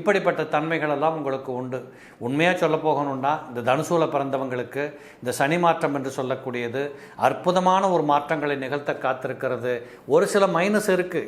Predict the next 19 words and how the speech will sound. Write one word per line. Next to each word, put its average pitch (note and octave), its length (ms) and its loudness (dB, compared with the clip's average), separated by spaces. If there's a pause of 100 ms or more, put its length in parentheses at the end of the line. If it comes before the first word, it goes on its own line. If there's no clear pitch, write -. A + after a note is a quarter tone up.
(100)
எப்படி E3 200 0
இருக்குன்னு E3 340 -2
கேட்டீங்கன்னா D3 460 -2 (420)
அவர் C3 200 4
இருக்கின்ற G#3+ 460 4 (100)
இடத்தை F3+ 320 4 (460)
கெடுப்பார் E3+ 500 6 (200)
அப்படிங்கிறத D3+ 580 2
விட E3 120 4 (140)
பார்க்கின்ற F#3+ 480 4 (120)
இடத்தை D#3 320 0
கெடுக்கிற D3+ 320 0 (160)
காரணத்தால் C3 580 0 (380)
இந்த A#2+ 120 -2 (120)
தாயாதி G#3+ 480 6
வர்க்கங்களுக்குள்ள E3 760 0
கொஞ்சம் C#3+ 260 -6
சண்டை D3+ 300 0
சச்சரவுகள் C3+ 500 -2